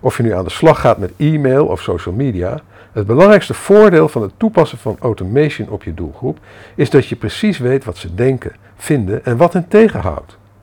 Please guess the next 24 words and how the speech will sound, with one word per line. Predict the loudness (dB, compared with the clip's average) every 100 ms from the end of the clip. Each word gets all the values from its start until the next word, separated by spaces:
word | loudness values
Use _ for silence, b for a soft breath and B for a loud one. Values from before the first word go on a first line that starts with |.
| b b b b b
En | -6
dat | -4 -2
doe | -2
je | -2
op | -2
basis | -4 -4 -8
van | -8 -8
klantdata | 2 4 4 -2 -6 -8 -8
en | -10 -10
persona's. | -2 4 4 4 -2 -14 -20 _ _ _ _ _ _ _ _ _ B B
Met | -8 4
marketing | 6 6 2
automation | 0 0 -2 -4 -8
kun | -8
je | -8
in | -6
elke | 2 2 2
fase | -2 -2 -2 -6
van | -6 -6
je | -6
klantreis | -4 -4 -4 -6 -6 -10 B B
je | -10 -2
marketing | 2 2 0 -4
automatiseren | -4 -6 -10 -10 -8 -4 -4